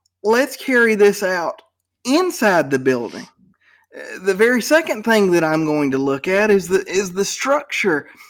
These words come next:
of this building. Okay, if I'm here visiting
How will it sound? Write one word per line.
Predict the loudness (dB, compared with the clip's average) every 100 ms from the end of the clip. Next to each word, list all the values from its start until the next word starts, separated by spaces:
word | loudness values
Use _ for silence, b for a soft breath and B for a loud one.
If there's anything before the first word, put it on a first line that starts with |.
| B
of | -2 0
this | 0 -2
building. | 0 2 2 -2 -2
Okay, | -4 -2 -4 -4 -8 _ _ _ _ _ _ _ _ _ _ _ _ -8
if | -6 0
I'm | 0 2
here | 2 4
visiting | 2 2 -2 -4 -2 -2